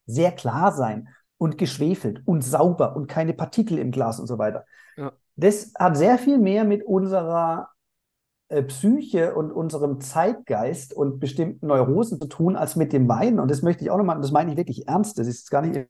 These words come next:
Speaker 1: irgendwie ironisch gemeint oder lustig, sondern ich glaube, wir müssen uns mal klar machen, dass wir in vielen Bereichen total zwanghaft sind und es muss nicht immer alles sauber und aufgeräumt sein.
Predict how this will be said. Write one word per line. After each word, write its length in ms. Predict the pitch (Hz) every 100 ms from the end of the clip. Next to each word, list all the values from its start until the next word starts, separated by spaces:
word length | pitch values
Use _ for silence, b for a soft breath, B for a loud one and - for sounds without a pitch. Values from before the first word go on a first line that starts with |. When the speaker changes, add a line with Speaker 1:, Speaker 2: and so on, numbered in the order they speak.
| _ -
Speaker 1:
irgendwie 160 | 131
ironisch 500 | 131 101 151 170 214
gemeint 360 | - 139 135 135
oder 140 | 98
lustig, 360 | 113 170 - 165
sondern 520 | 139 131 135 131 B B B B B B _ _ _ _
ich 200 | 143 131
glaube, 340 | 131 131 208 214
wir 100 | 180
müssen 220 | 190 202
uns 180 | 196 -
mal 120 | 156
klar 260 | 147 123 190
machen, 240 | 202 175
dass 220 | 165 -
wir 300 | 160 156 - - - -
in 200 | 170 160
vielen 240 | 131 180 202
Bereichen 300 | 135 147 196
total 240 | - 147
zwanghaft 600 | - - 147 220 147 127 139
sind 440 | 127 156 208 -
und 360 | - 151 156 - _ _ _ _ _ _ _
es 180 | 156 -
muss 180 | 196 226
nicht 140 | 285 269
immer 220 | 196 160
alles 180 | 165 -
sauber 240 | 147 170
und 60 | 170
aufgeräumt 440 | 160 - 147 139
sein. 360 | 139 127 -